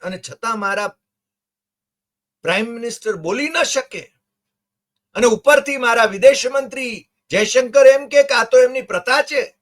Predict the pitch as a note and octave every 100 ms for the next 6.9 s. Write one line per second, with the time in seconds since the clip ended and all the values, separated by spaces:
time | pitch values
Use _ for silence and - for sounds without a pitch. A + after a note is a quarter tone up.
0 | _ _ _ _ _ _ _ _ _ _
1 | _ _ - F#3 E3 E3 - G3 G#3+ A3+
2 | A3+ A3+ B3 - C4 C4+ B3+ - F#3 -
3 | F3 F3 E3 C3+ D#3+ D3+ D#3 D#3 - D#3
4 | E3 D#3+ - G#3+ A3 A#3 A3+ A#3+ A3+ -
5 | A3+ A3+ A3 G#3+ A3+ A#3+ A#3 C4 A#3+ G3
6 | F3+ F3+ D3+ D#3 D3 C3 C3+ C#3+ -